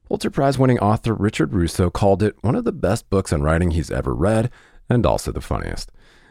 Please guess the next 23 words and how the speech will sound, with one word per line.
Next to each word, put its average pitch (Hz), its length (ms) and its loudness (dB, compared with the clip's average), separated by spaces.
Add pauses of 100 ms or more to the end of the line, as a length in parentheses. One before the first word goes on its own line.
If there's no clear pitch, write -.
(500)
Pick 156 80 2
up 143 140 4
a 147 80 2
copy 117 340 2
of 85 100 0
Truth - 300 -2
is 113 120 -2
the 104 140 0
Arrow, 92 280 2
Mercy 135 400 -2
is 151 140 0
the - 100 0
Bow, 67 400 0
a - 60 -10
D 73 280 -2
I 73 160 2
Y 82 260 0
manual 78 440 0
for - 140 -8
the - 100 -10
construction - 580 -4
of 107 100 -6
stories 113 540 0